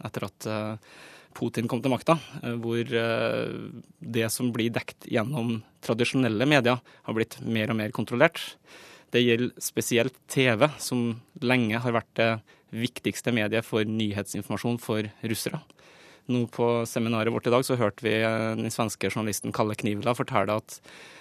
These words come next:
nå er det sånn at for mennesker mellom femten og femogførti så er det ikke lenger T V, men internett som er den viktigste kilden til nyhetsinformasjon blant russere.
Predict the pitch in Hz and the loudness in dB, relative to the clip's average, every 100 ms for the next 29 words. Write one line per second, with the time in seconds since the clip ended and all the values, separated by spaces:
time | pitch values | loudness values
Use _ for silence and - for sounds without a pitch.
0 | - 117 135 120 117 120 - 120 117 - | 0 6 6 6 2 0 -2 -2 -2 0
1 | 110 110 117 117 120 101 117 117 107 113 | 0 2 0 0 0 -2 0 0 0 -2
2 | 113 127 110 110 120 - 123 127 - 151 | 0 -2 0 -2 -2 -2 -2 -2 0 0
3 | 143 123 123 113 107 117 - 123 113 107 | 0 -4 2 2 2 0 0 -2 -2 -2
4 | 123 113 107 113 113 117 104 107 120 - | -2 0 0 -2 -2 -4 -4 -4 -4 -2
5 | 110 113 123 - - - 101 113 113 104 | -2 -2 -6 -10 -8 -8 -4 -4 -4 -8
6 | 98 101 95 92 - 110 98 98 98 98 | -8 -4 -4 -4 -2 0 -2 -4 -8 -6
7 | 101 110 113 - _ _ 107 104 107 - | -4 -4 -6 -10 _ _ -4 -2 -4 -6